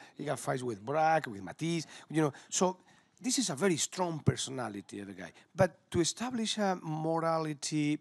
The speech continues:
um, judgment when you are gonna perform him, wrong.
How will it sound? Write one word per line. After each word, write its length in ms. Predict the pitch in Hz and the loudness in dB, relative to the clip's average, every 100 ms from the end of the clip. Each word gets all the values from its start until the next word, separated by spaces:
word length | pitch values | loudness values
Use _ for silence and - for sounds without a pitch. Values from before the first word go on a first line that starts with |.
| - | -6
um, 420 | 147 139 139 135 123 | -6 -4 -6 -8 -4
judgment 560 | 147 151 - 143 139 | 0 0 -2 -4 -4
when 240 | 135 143 135 | 0 0 0
you 240 | 135 170 | 0 2
are 60 | 156 | 2
gonna 200 | 151 143 | 0 -4
perform 400 | 143 - 151 139 | -8 -8 -10 -8
him, 220 | 156 147 _ _ - | -8 -8 _ _ -8
wrong. 440 | 117 156 143 98 | 6 8 8 4